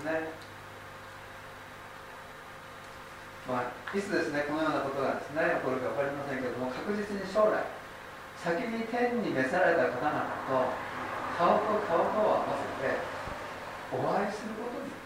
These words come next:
なるんですね。そこにはですね、私たちと共に教会生活を送ってたヤンたちも、そして、えー、姫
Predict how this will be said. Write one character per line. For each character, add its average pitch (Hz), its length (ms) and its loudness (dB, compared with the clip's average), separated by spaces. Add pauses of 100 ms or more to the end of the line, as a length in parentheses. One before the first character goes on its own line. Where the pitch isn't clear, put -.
(640)
な 117 140 -6
る - 20 -6
ん - 80 -8
で - 160 -12
す 120 160 -10
ね。 117 160 -6 (3000)
そ 160 60 -4
こ 170 160 0
に 165 80 6
は 156 100 4
で - 80 -2
す 131 140 -6
ね、 139 180 0 (1400)
私 - 300 -4
た - 80 -6
ち 127 100 -8 (160)
と 151 140 -4
共 151 320 -4
に 190 80 -4 (100)
教 156 160 -4
会 143 160 2
生 135 160 -4
活 123 60 -2 (240)
を - 240 -2
送 127 100 -6
っ - 160 -8
て - 140 -6
た - 240 2 (880)
ヤ 127 140 0
ン 135 100 -4
た 127 80 -6
ち 117 160 -4
も、 - 160 -6 (1400)
そ - 160 -8
し - 80 -6
て、 165 80 4
え - 1120 -2
ー、 - 1040 -8
姫 - 80 -2